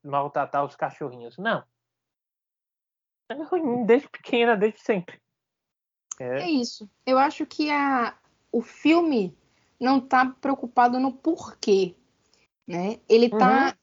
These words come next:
Speaker 2: querendo falar como.
Speaker 1: Exato. Como ela é e como ela vence, ela agia antes de se transformar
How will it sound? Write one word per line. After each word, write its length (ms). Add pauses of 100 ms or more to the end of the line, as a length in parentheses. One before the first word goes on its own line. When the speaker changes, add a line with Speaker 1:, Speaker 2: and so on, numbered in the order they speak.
(120)
Speaker 2:
querendo 500
falar 560
como. 520 (1600)
Speaker 1:
Exato. 440 (720)
Como 320
ela 320
é 240
e 80
como 240
ela 160
vence, 680 (120)
ela 260
agia 480
antes 500
de 120
se 160
transformar 720